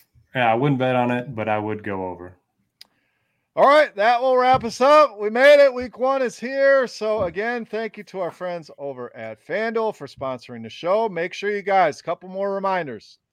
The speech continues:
Speaker 2: like on YouTube, reviews wherever you listen to your podcast,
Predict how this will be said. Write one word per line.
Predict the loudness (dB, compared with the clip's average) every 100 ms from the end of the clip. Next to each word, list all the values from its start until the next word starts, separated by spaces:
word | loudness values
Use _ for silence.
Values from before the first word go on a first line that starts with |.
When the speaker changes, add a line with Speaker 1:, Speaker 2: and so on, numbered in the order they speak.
| _
Speaker 2:
like | -4 -2 -2 -4
on | -10 -8
YouTube, | -6 -8 -8 -8 -8 -10 _ _ -16
reviews | -14 -10 -8 -6 -8
wherever | -4 -4 -2
you | -4
listen | -4 -6
to | -12
your | -6
podcast, | 0 0 -2 -2 0 0